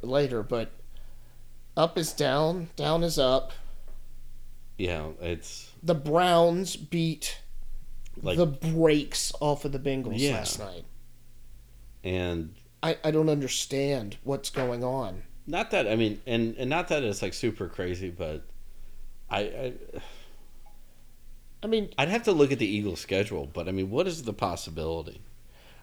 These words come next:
Speaker 1: Um,
Speaker 2: With the way that they're playing, the way that they, the moves that they've made.
Speaker 1: Well, yes.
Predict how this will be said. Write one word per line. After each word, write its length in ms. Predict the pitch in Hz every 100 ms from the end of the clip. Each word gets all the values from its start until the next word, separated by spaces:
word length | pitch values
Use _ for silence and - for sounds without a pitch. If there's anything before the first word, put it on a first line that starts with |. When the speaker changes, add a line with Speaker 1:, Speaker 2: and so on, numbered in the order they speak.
| -
Speaker 1:
Um, 400 | 180 180 175 170
Speaker 2:
With 120 | 165
the 80 | 110
way 180 | 101 107
that 160 | 120
they're 120 | 147 139
playing, 440 | - 90 85 85 - - - - -
the 80 | 101
way 160 | 101 110
that 220 | 117 -
they, 160 | 104
the 220 | 95 98 95
moves 560 | 95 113 127 107 90
that 180 | 90 87
they've 200 | 82 76
made. 120 | 156
Speaker 1:
Well, 400 | 156 151 135 123 - -
yes. 680 | 151 127 - - - -